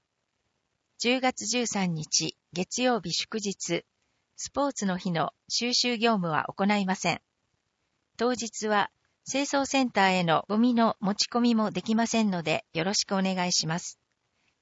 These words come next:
また、ゴミの分別にご協力ください。納期限までに納税を。令和七年度の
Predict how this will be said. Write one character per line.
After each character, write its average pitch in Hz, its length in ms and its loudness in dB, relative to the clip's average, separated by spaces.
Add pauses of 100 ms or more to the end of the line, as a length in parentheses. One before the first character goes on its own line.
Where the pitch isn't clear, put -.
(160)
ま 202 120 -2
た、 - 300 0 (580)
ゴ 208 120 0
ミ 247 180 4
の 247 120 4
分 220 220 0
別 233 320 -2
に 208 220 0 (100)
ご 170 160 -2
協 226 220 0
力 214 240 -4
く - 100 -8
だ 180 140 -4
さ 165 160 -2
い。 - 80 -6 (2250)
納 247 200 0
期 269 140 -14
限 262 220 4
ま 220 100 4
で 185 160 0
に 160 240 -4 (140)
納 196 220 0
税 190 260 0
を。 160 180 0 (1600)
令 262 200 2
和 214 140 2
七 180 300 2
年 214 200 2
度 170 140 -6
の 160 240 -2